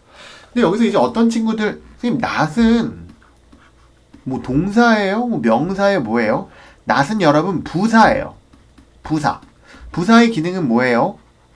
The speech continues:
동사를 꾸미려고 나오는 게 일 번이라고 생각하십시오.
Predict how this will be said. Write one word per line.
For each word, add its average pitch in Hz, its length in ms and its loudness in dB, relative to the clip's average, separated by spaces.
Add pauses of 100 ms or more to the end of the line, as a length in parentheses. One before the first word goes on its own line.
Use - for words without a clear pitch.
(560)
동사를 220 580 2
꾸미려고 202 520 -2
나오는 131 260 -2
게 135 80 -6
일 208 260 -4
번이라고 185 440 -4
생각하십시오. 117 680 -10